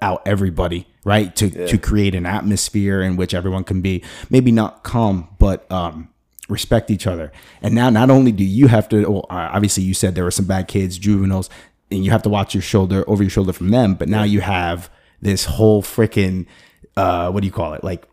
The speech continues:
Speaker 1: leadership that's
Speaker 2: Yeah.
Speaker 1: not even leaders. They're just
Speaker 2: There's a huge difference between a boss and a leader. Those
Speaker 1: Yeah.
Speaker 2: were, those were bosses. They weren't leaders. And, like, I was there for some, some good fights.
Speaker 1: Yeah.
Speaker 2: And for these kids being bad, quote unquote bad,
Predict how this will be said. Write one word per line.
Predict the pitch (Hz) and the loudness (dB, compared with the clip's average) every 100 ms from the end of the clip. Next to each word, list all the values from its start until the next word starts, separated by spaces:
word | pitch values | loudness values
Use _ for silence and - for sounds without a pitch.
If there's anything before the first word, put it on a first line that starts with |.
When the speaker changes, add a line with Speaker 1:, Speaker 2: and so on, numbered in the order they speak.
| _ - | _ -2
Speaker 1:
leadership | 107 123 113 - 101 92 | 4 6 6 2 -2 -2
that's | 90 90 - | -4 -2 4
Speaker 2:
Yeah. | |
Speaker 1:
not | 117 113 | 6 6
even | 104 95 | 6 6
leaders. | 127 107 98 - | 6 6 4 2
They're | 104 | 2
just | 98 104 - - - _ - | 4 2 0 -10 -20 _ -12
Speaker 2:
There's | 113 | -10
a | 107 | -8
huge | - 143 - | -6 -6 -4
difference | 131 104 | -6 -6
between | - 98 | -12 -10
a | |
boss | 87 90 - | -8 -8 -8
and | 87 | -12
a | |
leader. | 82 76 80 - | -12 -14 -16 -8
Those | 107 | -2
Speaker 1:
Yeah. | 107 | 0
Speaker 2:
were, | - | -2
those | - 110 | -6 -4
were | 127 | -4
bosses. | 120 - 107 123 127 - | -4 -4 -6 -10 -10 -10
They | 98 | -8
weren't | 98 98 | -8 -10
leaders. | 92 90 - _ _ _ _ _ - | -10 -12 -14 _ _ _ _ _ -12
And, | 95 90 85 | -12 -10 -14
like, | 85 - | -16 -12
I | |
was | 107 107 | -10 -6
there | 107 | -6
for | 101 98 | -6 -10
some, | 90 92 - | -12 -16 -18
some | - 95 | -18 -10
good | - 101 | -8 -8
fights. | - 98 98 - - - | -8 -10 -10 -12 -4 4
Speaker 1:
Yeah. | 104 92 - _ | 4 2 -6 _
Speaker 2:
And | - 92 87 | -8 -8 -8
for | - | -6
these | 101 117 | -4 -4
kids | - 127 | -2 -2
being | - 110 92 85 | -2 -4 -4 -10
bad, | 92 90 101 - | -10 -8 -8 -6
quote | 101 | -8
unquote | 90 - 85 | -8 -10 -10
bad, | 87 92 | -8 -8